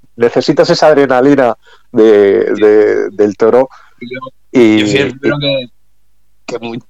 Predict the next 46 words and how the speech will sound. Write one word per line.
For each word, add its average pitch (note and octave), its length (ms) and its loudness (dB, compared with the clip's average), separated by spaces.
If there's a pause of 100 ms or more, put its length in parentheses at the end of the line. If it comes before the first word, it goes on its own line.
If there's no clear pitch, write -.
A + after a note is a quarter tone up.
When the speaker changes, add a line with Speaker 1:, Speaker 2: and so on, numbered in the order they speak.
(120)
Speaker 2:
que A2+ 120 -10
muchas B2 340 -6
veces, C3 320 -4
pues, C#3 380 -2
pues, G2+ 320 -6 (420)
muchas G#2 240 -8
veces A2 200 -4
no B2 100 -2
cojo C#3 240 -2
toro, D#3+ 240 0
evidentemente, C#3 580 -4
no C#3 120 -6
soy C#3+ 120 -4
Dios, D#3 220 0
no, D#3+ 100 0 (460)
muchas C#3+ 320 0
veces D3 180 -2
no D#3+ 140 0
cojo E3+ 180 2
toro, D#3+ 300 0
pero C3+ 160 0
sí B2+ 160 -4
que, C3+ 220 -2
y C3 120 -2
me G#2+ 140 -6
quedo A2+ 180 -2
jodido, D#3+ 600 -2 (340)
y B2 340 0
me A#2 140 -2
quedo C3 240 -2
tal, D3+ 300 0 (280)
pero, A#2+ 960 -2 (340)
pero A2+ 200 -4
luego, C3 420 -2 (120)
pues, B2 260 -4
te A2+ 100 -8
sale A#2 240 -2
el C3 80 -2
compañerismo, D3 600 0
por D3+ 120 0
así D3 200 0
llamarlo, D#3+ 420 0
o, D#3+ 420 2
o D3+ 140 -2
la D3 80 2
amistad, D#3+ 600 -2